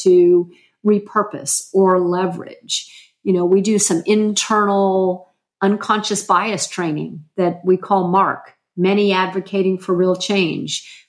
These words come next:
We've taken that training externally and shared it with our partners. So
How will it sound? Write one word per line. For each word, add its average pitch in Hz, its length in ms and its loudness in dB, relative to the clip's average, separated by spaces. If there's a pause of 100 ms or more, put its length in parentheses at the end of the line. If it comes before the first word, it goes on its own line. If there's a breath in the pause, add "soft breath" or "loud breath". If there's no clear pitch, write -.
We've 175 200 2
taken 196 360 -2
that 190 200 -4
training 190 420 0
externally 185 800 -6
and 170 220 0
shared 180 320 2
it 185 140 -6
with 175 100 -8
our 170 140 -2
partners. 170 500 -4
So 214 340 0